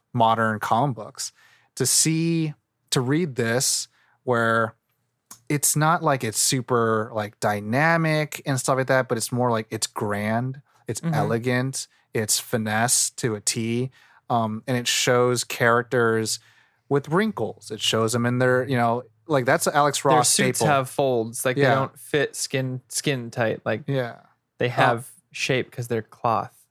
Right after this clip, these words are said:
Speaker 1: And, and most of the time, if you ever look at any male, uh, character, they look like they're in their forties.
Speaker 2: Mm-hmm.
Speaker 1: Um,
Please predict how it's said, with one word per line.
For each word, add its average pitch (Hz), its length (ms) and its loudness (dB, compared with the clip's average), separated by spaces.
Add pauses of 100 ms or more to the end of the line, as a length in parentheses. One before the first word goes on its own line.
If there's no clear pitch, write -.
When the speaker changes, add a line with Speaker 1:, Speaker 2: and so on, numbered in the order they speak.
(140)
Speaker 1:
And, 139 340 0
and 143 140 2
most 180 200 2
of 220 80 -2
the - 40 -6
time, 160 240 4
if 123 160 -4
you 139 120 2
ever 147 180 2
look 127 220 2
at 123 160 2
any 120 560 -2 (240)
male, 120 720 0 (460)
uh, 113 240 2
character, 170 720 0
they 143 120 2
look 165 220 0
like 156 140 0
they're 131 140 2
in 123 80 2
their 107 100 -4
forties. - 580 -4 (500)
Speaker 2:
Mm-hmm. 147 180 0
Speaker 1:
Um, 110 540 0